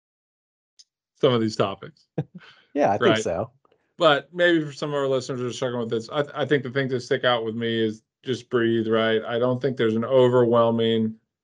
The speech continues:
Speaker 1: amount of enforcements, at least not yet, <laughs> right, coming out for organizations for using A I the wrong way and violating data privacy concerns. It's like you said, right? Everybody's just still trying to grasp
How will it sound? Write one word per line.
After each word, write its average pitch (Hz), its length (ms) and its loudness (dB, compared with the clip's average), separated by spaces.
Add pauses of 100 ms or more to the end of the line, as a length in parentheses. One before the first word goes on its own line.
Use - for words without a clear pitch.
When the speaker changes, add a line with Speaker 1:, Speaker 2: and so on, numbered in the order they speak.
(480)
Speaker 1:
amount 110 840 2
of 104 600 2 (1300)
enforcements, 113 800 0
at 104 80 -2
least 104 300 -4
not 101 260 -4
yet, 110 480 0
<laughs> - 40 -12
right, 107 340 0
coming 113 340 0
out 110 160 2
for 107 100 -2
organizations 104 680 -2
for - 80 -6
using 104 340 -2
A 104 160 2
I 104 180 2
the 104 100 -2
wrong 104 240 -4
way 101 320 0
and 101 100 -4
violating 101 400 0
data 98 180 0
privacy 98 360 -2
concerns. 101 460 -6
It's - 200 -12
like 107 160 -4
you 107 80 -10
said, 95 360 -2
right? 98 160 -4
Everybody's 101 340 -2
just 101 140 -14
still 104 240 -4
trying 104 260 -4
to 95 60 -4
grasp 101 480 -2